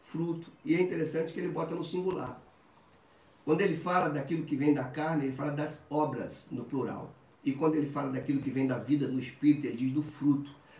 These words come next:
E o fruto é do Espírito. E a ideia aqui é como se fosse um cacho,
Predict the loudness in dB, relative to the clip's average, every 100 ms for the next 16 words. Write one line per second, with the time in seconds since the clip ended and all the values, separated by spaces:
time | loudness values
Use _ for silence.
0 | 0 6 6 6 -2 0 0 2 0 -2
1 | -2 0 0 -4 -18 _ _ -20 _ _
2 | _ _ -6 4 4 4 2 2 2 -2
3 | -2 0 0 -4 -6 -6 -4 -6 -4 -4
4 | -2 -4 -2 -2 -2 -8 -16